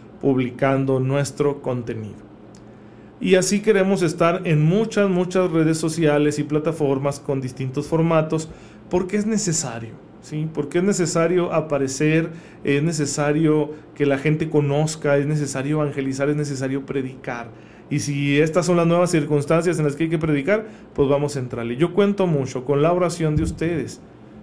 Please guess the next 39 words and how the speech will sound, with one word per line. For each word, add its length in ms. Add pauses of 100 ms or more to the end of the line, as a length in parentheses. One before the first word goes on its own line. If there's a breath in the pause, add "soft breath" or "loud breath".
(120)
Yo 140
espero 400
que 60
estén 200
orando 380
por 160
mí 160
todos 500
los 220
días 340 (300 loud breath)
para 220
que 80
el 80
Señor 260
me 120
permita 500
seguir 280
realizando 380
este 160
ministerio. 560 (400 loud breath)
Y 100
si 100
tú 120
estás 300
nutriendo 580
tu 140
vida 240
cristiana 560
de 120
otros 360
contenidos 640
digitales, 720 (200 loud breath)
no 120
sé, 240
con 160
el 120
Padre 380
Sam 540
o, 320